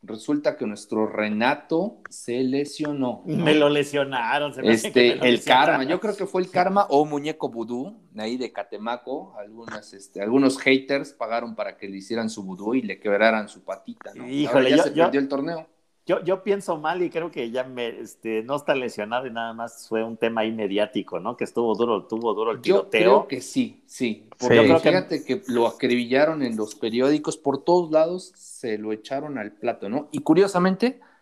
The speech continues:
Speaker 1: se lesiona en un entrenamiento donde nadie lo ve, ¿no?
Speaker 2: Sí, yo creo que sí, aquí también lo criticamos, ¿no? Porque creo que no, no, no se vale,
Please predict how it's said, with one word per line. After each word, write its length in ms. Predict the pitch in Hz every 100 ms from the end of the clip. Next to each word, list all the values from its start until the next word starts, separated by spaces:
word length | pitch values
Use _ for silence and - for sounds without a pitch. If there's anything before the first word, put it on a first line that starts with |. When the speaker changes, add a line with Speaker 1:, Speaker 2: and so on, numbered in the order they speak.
| _ _
Speaker 1:
se 220 | - 131
lesiona 420 | 123 131 160 156
en 120 | 143 143
un 100 | 147
entrenamiento 800 | 131 127 113 113 117 123 120 -
donde 300 | - 107 104
nadie 260 | 104 110 110
lo 100 | 101
ve, 160 | 98 98
¿no? 180 | 180 - _ _ _ _
Speaker 2:
Sí, 440 | - 147 139 127
yo 120 | 117
creo 160 | - 151
que 100 | 131
sí, 220 | 156 151
aquí 220 | 123 165
también 340 | 160 117 127 123
lo 80 | 117
criticamos, 600 | 110 127 120 170 127 120
¿no? 140 | 156
Porque 300 | 120 101 104
creo 180 | 120 117
que 140 | 110
no, 200 | 101 104
no, 140 | 104 110
no 140 | 113
se 140 | 110 107
vale, 720 | 107 110 110 110 107 107